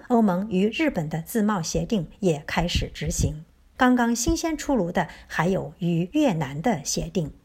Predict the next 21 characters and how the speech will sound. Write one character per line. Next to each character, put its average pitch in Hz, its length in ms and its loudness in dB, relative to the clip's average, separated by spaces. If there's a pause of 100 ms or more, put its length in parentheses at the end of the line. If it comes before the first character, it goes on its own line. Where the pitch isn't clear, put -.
(520)
此 220 220 4
次 269 240 4
自 240 180 2
贸 214 160 4
协 170 220 0
定 190 180 0
的 160 260 -2
成 196 300 0
功 320 180 0
谈 190 220 0
判 196 220 0
者， - 240 -6 (300)
欧 269 140 6
盟 185 380 2
贸 269 160 2
易 190 180 0
专 220 260 2
员 156 420 0
西 - 200 0
利 285 180 2
亚· 233 320 0